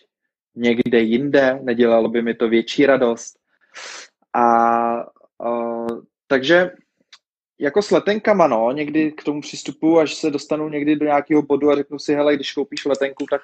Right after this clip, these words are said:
eh, už se vlastně nevracíš na portál aerolinek a, a nekontroluješ, jestli ta cena byla nižší a že si mohl letět levnějš, anebo dokonce přímějším letem, nestrácet tolik hodin na přestupech a, a tak dále.“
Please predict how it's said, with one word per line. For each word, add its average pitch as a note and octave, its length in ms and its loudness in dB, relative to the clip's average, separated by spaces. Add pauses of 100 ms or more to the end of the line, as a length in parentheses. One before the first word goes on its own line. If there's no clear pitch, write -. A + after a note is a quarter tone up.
eh, C#3 260 2 (300)
už C3+ 140 -12
se C#3+ 100 -2
vlastně C3+ 320 -2
nevracíš C#3 640 0
na B2 440 0 (580)
portál C3 400 2
aerolinek C3 800 -2
a, C3+ 160 0
a B2+ 160 -4
nekontroluješ, B2+ 640 -2
jestli A#2+ 400 -2
ta B2 120 -4
cena B2 260 -4
byla A#2+ 220 2
nižší A#2+ 440 -2
a B2 100 -2
že A#2 100 -4
si C3+ 120 -6
mohl B2 220 -4
letět A#2+ 340 0
levnějš, A#2+ 680 2
anebo A#2 260 -4
dokonce A2+ 480 -2 (360)
přímějším B2+ 640 -4
letem, A#2+ 680 2
nestrácet A#2 480 -2
tolik B2 340 -2 (300)
hodin A#2+ 300 -4
na A#2+ 100 0
přestupech A#2+ 680 -4
a, A#2 220 2
a A2+ 100 -2
tak A2+ 200 -2
dále.“ G#2 360 2